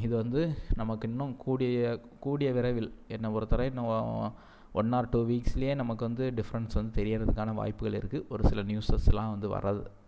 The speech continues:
ஆ, வர்றதுக்கு வாய்ப்புகள் இருக்கு. So அதெல்லாம் வந்துட்டுனாலே நமக்கு மார்க்கெட்ல வந்து நல்ல டிஃபரன்ஸ் வந்து தெரிஞ்சிரும். மார்க்கெட் மூவ்மெண்ட் தொடங்கிரும். under சிக்ஸ்டி, under ஃபிஃப்டி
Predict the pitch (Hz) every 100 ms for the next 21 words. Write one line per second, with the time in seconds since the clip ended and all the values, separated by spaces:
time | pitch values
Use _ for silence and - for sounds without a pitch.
0 | - 95 90 92 92 98 98 - 98 107
1 | 110 104 98 98 - - - - - -
2 | - 151 143 160 175 151 143 143 139 131
3 | 139 127 113 107 110 113 117 104 117 117
4 | 98 113 104 - 107 - 104 107 95 101
5 | 98 92 - 98 98 101 101 101 101 98
6 | 104 98 98 95 90 - - - - -
7 | 110 113 - - - 123 120 107 101 107
8 | 95 120